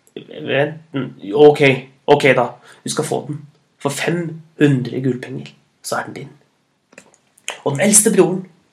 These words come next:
fant fram fem hundre gullpenger og ga til kjøpmannen. Så fikk han teleskopet, og nå var han sikker på at han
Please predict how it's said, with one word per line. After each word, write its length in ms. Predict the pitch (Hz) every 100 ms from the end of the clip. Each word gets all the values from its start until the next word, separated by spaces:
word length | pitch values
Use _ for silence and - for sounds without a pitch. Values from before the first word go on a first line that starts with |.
| _ _ _ -
fant 260 | 196 214 -
fram 280 | 110 180 - _ _
fem 500 | - - 185 196 185 - -
hundre 400 | 160 135 123 139
gullpenger 540 | 156 139 131 135 - - _ _ _
og 140 | - 214
ga 100 | 151 156 - _ _ _ _
til 140 | - 240
kjøpmannen. 520 | 226 156 139 165 214 - _ _ _ _ _ _ _ _ _ _ _ _ _
Så 180 | - - 135 - - _ _ -
fikk 160 | 151
han 100 | 185
teleskopet, 600 | 233 277 - 151 160 240 - _ _ _ _ _ _ _ _ _ _
og 160 | 139 135
nå 140 | 190 254 240 - _ 143
var 140 | 151
han 80 | 160
sikker 260 | 156 -
på 100 | 165
at 120 | 165 -
han 160 | 269